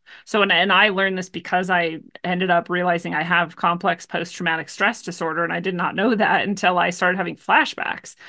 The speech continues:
And what the flashback actually is, is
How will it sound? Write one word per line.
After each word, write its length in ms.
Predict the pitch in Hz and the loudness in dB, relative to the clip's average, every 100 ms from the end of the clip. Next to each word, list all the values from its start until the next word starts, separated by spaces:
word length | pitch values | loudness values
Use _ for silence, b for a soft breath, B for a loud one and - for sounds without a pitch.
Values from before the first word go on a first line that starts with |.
| B B | B B
And 100 | 196 | 0
what 160 | 214 214 | 0 0
the 60 | |
flashback 500 | 175 208 262 269 233 | 0 0 2 2 2
actually 360 | 202 190 - 170 | 2 0 -4 -4
is, 500 | - 285 180 160 175 B B B | -2 -2 -2 -4 -10 B B B
is 300 | 196 180 | 0 0